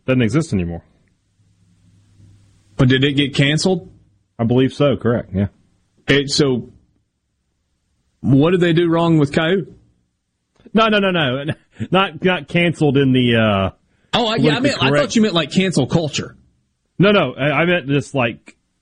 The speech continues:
Speaker 1: they just, they decided the show wasn't gonna be on the air anymore.
Speaker 2: Oh, I got you. Uh, Doctor Seuss Enterprises canceled six of its books.
Speaker 1: Yeah.
Speaker 2: <sighs> Of course they did.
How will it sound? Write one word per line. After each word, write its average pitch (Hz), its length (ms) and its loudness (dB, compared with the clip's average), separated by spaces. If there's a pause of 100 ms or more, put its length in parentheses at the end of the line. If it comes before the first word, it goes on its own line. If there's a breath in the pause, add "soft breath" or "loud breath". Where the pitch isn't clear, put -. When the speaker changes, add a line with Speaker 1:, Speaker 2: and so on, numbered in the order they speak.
(100)
Speaker 1:
they 123 240 -2
just, 127 220 0
they 127 460 0
decided 117 600 -2
the 110 80 -2
show 127 220 0
wasn't 110 280 0
gonna 107 120 0
be 107 100 0
on 101 100 0
the 98 80 2
air 107 180 0
anymore. 80 340 -14 (480)
Speaker 2:
Oh, 165 180 2
I 143 120 0
got 90 220 -4
you. - 100 -18 (260)
Uh, 135 280 2
Doctor 170 300 0
Seuss 151 340 0
Enterprises 123 880 0
canceled 135 640 0
six - 320 -2
of 120 100 0
its 104 140 -4
books. 107 540 -2 (760)
Speaker 1:
Yeah. 92 140 -6 (680)
Speaker 2:
<sighs> - 0 - (1600 loud breath)
Of - 60 -10
course - 240 -2
they - 100 -10
did. 95 260 -8